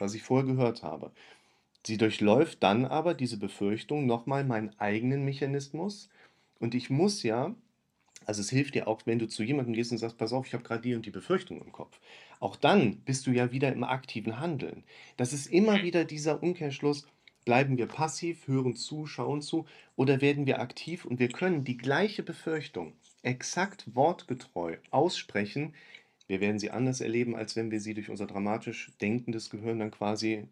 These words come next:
Speaker 1: provo-, produziert oder provoziert nur
Speaker 2: Ja.
Speaker 1: hören. Genau das hab ich gemacht. Auch ich bin jemand, der muss sich dann noch mal daran erinnern, „Hey, da war ja was,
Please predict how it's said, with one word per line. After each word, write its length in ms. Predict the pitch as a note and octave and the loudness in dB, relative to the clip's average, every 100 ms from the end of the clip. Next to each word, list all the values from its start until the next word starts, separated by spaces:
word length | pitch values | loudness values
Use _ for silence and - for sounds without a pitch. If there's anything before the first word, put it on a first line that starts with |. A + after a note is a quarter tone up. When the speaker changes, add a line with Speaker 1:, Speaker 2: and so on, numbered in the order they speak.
| - | -16
Speaker 1:
provo-, 400 | - A#2 A#2+ A#2 A#2+ | -4 -2 0 -4 -10
produziert 680 | - C3 C#3 C#3 - C3 C3 | -4 0 2 0 0 0 0
oder 140 | - G#2+ | -2 -4
provoziert 640 | - B2+ B2 - A#2+ A#2 - - _ _ | -2 -2 -2 0 0 -2 -14 -20 _ _
nur 200 | A2 B2 D#3+ | 0 2 6
Speaker 2:
Ja. 140 | - | 6
Speaker 1:
hören. 220 | E2 D#2+ - _ _ _ _ _ _ _ _ _ _ _ _ _ _ _ | 4 -6 -18 _ _ _ _ _ _ _ _ _ _ _ _ _ _ _
Genau 220 | A2 G#2 | -2 0
das 160 | B2+ B2+ | 0 -2
hab 100 | A#2 | -4
ich 100 | G#2+ | -6
gemacht. 500 | F#2 E2+ D#2+ - - _ _ _ _ _ _ _ _ _ | -8 -10 -12 -20 -20 _ _ _ _ _ _ _ _ _
Auch 200 | G#2 - | -8 -6
ich 200 | C3 - | -8 -2
bin 160 | C#3 B2+ | 0 2
jemand, 640 | C3 C3 C3 C3 - - | 2 4 4 2 -2 -4
der 80 | G2 | -4
muss 180 | G#2 G#2 | -2 -4
sich 100 | G#2 | -4
dann 140 | G2+ | -4
noch 80 | G2+ | -2
mal 100 | G2 | -2
daran 260 | F#2 F#2 | -2 -4
erinnern, 400 | G2 A#2+ C3 B2+ | -4 -2 0 -2
„Hey, 160 | A#2 G#2 | -2 -2
da 140 | G2 | -2
war 120 | F#2+ A#2 | 0 0
ja 180 | A2+ | 0
was, 420 | A2+ A2+ A2 - | 0 -2 -4 -14